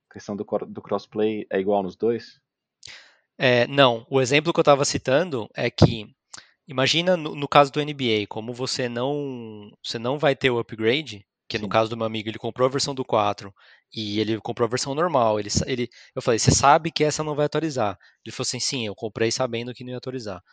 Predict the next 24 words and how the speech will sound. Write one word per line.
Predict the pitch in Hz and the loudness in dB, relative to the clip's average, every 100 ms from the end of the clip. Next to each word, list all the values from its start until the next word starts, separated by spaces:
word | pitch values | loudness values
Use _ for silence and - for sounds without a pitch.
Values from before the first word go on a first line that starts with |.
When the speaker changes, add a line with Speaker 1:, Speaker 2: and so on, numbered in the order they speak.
| _ _ _ - | _ _ _ -2
Speaker 2:
É, | 117 117 113 110 104 101 98 - | 2 4 2 0 -2 -4 -8 -10
achei | 127 - | -8 -8
meio | 110 104 | -6 -8
tonto | - 101 92 | -6 -8 -8
da | 101 | -12
parte | - 101 107 | -12 -12 -12
dele, | 98 | -12
mas | 98 - | -14 -14
tudo | 117 | -14
bem. | 98 - - - _ | -14 -16 -20 -20 _
É, | 131 120 117 113 110 104 101 101 101 - _ _ _ _ - _ - | 0 2 2 2 0 -4 -8 -14 -18 -20 _ _ _ _ -20 _ 6
ele | 143 151 170 _ - | 6 6 2 _ 4
pode | 139 160 262 | 8 8 6
jogar | 202 156 120 107 | 2 4 6 6
esse | 104 120 | 4 -4
jogo | 107 110 107 | -6 -6 -6
no | 113 | -6
cinco, | 143 - 131 165 254 | -4 -4 -4 -8 -4
vai | 196 143 | 2 2
ser | - 120 | 2 0
a | |
versão | 104 110 113 113 | 0 -6 -6 -8
do | 151 | 0
quatro, | 139 131 135 202 | 2 2 -2 -8